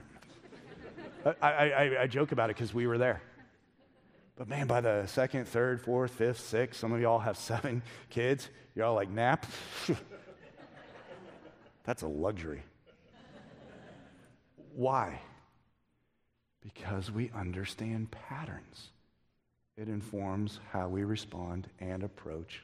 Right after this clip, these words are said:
life. I'll give you a third one. This is one that I'm kinda in the in-between on. The future and finances and just life.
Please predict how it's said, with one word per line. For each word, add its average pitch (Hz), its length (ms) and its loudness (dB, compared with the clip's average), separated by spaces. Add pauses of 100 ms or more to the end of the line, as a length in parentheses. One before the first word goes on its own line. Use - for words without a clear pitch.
life. 98 160 0 (300)
I'll 110 80 -4
give 110 100 0
you 113 80 2
a - 20 2
third 104 280 0
one. 73 120 -8 (840)
This 135 140 -8
is 151 100 -2
one 156 200 4
that 147 100 4
I'm 123 100 0
kinda 135 420 0
in 117 140 0
the 110 160 -2
in-between 104 500 -2
on. 76 140 -10 (2500)
The 113 60 -8
future 135 440 0
and 113 220 -4
finances 98 880 -2
and 95 140 -4
just 87 240 -4
life. 69 420 -4